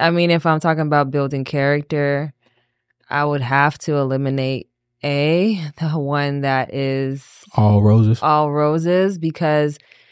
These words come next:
Speaker 1: it's not saying that, I mean, you, like, for instance, it could be my mom that gives me all roses. No matter what I do, she always loves me. She just can be like, "All right, baby, we gonna figure it out." Da, da, da. No tough love, but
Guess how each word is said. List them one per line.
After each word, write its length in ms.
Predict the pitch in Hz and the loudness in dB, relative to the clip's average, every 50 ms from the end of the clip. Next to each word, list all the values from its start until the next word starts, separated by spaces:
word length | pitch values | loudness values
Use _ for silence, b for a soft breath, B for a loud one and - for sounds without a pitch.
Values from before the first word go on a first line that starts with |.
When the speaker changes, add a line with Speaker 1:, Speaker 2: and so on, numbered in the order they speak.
| b b b - | b b b -6
Speaker 1:
it's 200 | 131 135 - - | -6 -6 -4 -2
not 260 | 180 170 170 - 147 | 0 0 0 0 -2
saying 480 | - - - 160 160 165 165 156 156 147 | -6 -6 -4 -4 -2 -2 -2 -2 -2 0
that, 420 | 151 143 143 139 139 135 135 - - | 2 2 2 2 2 0 -2 -4 -4
I 60 | 160 | -4
mean, 240 | 175 175 170 170 160 | -2 -2 -2 -2 -2
you, 500 | 175 208 240 240 240 233 226 214 - - _ _ _ _ _ _ _ _ _ _ | -2 -2 -2 0 0 0 -2 -4 -6 -10 _ _ _ _ _ _ _ _ _ _
like, 160 | 180 185 196 - | -2 -2 -2 0
for 80 | - | -2
instance, 260 | 190 180 170 160 143 | -4 -4 -4 -6 -6
it 100 | 160 175 | -6 -6
could 100 | 170 190 | -6 -4
be 100 | 180 175 | -4 -4
my 100 | 175 165 | -4 -4
mom 380 | 165 165 170 165 156 139 127 139 | -4 -4 -4 -4 -4 -4 -6 -6
that 140 | 143 147 139 | -8 -6 -4
gives 180 | 147 151 147 | -4 -4 -4
me 100 | 147 147 - - | -4 -6 -4 -2
all 240 | - 139 143 139 | -2 0 0 0
roses. 580 | 135 139 131 127 131 - 78 85 87 - - - b b b b b b b - | 0 0 -2 -2 -4 -8 -10 -12 -12 -14 -16 -20 b b b b b b b -8
No 80 | - 151 | -6 -2
matter 260 | 143 143 143 143 139 | 0 0 0 0 2
what 160 | 151 170 175 | 2 2 4
I 140 | 175 170 170 | 4 4 4
do, 300 | 170 160 160 160 156 156 | 2 2 2 2 2 2
she 200 | - - 165 151 156 | 0 -4 -4 -2 0
always 180 | 156 156 160 | 0 2 2
loves 320 | 156 151 147 151 151 147 151 | 2 2 2 2 0 0 -2
me. 280 | 147 143 143 143 143 | -2 0 0 -2 -2
She 180 | 135 - - - | -4 -6 -10 -12
just 180 | - 135 - | -12 -10 -8
can 100 | - 147 | -6 -6
be 60 | 139 139 | -6 -6
like, 120 | 135 - | -6 -6
"All 60 | 185 190 | -6 -4
right, 200 | 180 170 160 - | -4 -4 -6 -6
baby, 220 | 151 143 139 147 | -6 -8 -8 -8
we 100 | 151 160 | -8 -8
gonna 120 | 165 175 165 | -6 -8 -8
figure 240 | - 175 165 170 165 | -8 -6 -4 -4 -4
it 60 | 156 | -4
out." 160 | 147 147 143 | -4 -6 -8
Da, 60 | 156 160 | -8 -10
da, 120 | 170 170 | -10 -10
da. 340 | 156 151 156 139 135 135 143 - _ _ _ _ _ _ _ _ _ _ _ _ | -8 -6 -4 -2 -2 -4 -6 -8 _ _ _ _ _ _ _ _ _ _ _ _
No 320 | 165 156 156 165 175 185 196 | -6 -2 0 2 2 2 2
tough 360 | 190 - 196 165 160 160 - | 0 0 0 0 0 -2 -2
love, 720 | 175 180 190 214 214 202 180 170 165 165 175 170 165 160 | 0 2 4 6 6 6 6 6 4 2 -2 -6 -6 -2
but 500 | - 190 208 220 214 202 185 175 - - | 2 4 4 6 6 6 4 2 0 -2